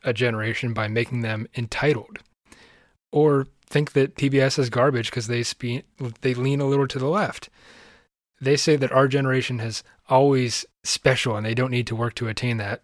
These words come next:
Insert your snowflake argument here. And to that, I'd say you are extremely misguided. To say that people should be denied basic inherent human rights because they have to earn them is the exact opposite of the golden rule. By saying,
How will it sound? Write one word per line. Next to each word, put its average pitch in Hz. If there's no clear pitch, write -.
Insert 123
your 113
snowflake 117
argument 113
here. 107
And 131
to 131
that, 160
I'd 127
say 123
you 127
are 127
extremely 139
misguided. 117
To 139
say 175
that 160
people 147
should 131
be 123
denied 120
basic 131
inherent 117
human 123
rights 113
because 120
they 123
have 120
to -
earn 143
them 113
is 123
the 127
exact 123
opposite 135
of 123
the 120
golden 117
rule. 131
By 131
saying, 135